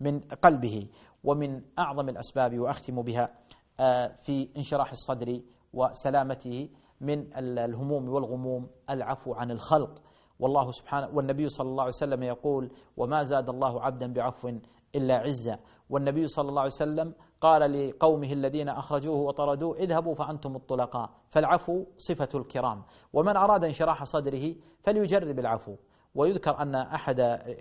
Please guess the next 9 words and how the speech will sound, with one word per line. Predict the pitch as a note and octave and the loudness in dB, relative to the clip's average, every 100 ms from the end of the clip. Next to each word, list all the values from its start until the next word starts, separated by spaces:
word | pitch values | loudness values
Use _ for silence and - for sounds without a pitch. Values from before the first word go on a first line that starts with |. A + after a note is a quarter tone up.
| - | -6
كبار | D#3 F3+ | 2 4
السن | D3 - D3 B2+ | 4 0 -6 -4
عندنا | F#3 C#3 B2 C3+ - _ - _ _ - | -4 -2 -2 -4 -8 _ -20 _ _ 2
مرة | F#3+ F#3+ D#3+ | 2 4 0
من | D#3+ D#3 | -2 -2
المرات | D3+ C#3+ D3+ F#3 F#3 - | -2 -2 0 0 -2 -4
أراد | E3+ F3+ F#3+ | 2 4 4
أن | F3 E3+ | 0 -2
ينام | E3+ E3 F#3 G3+ G#3 | 0 2 2 0 -4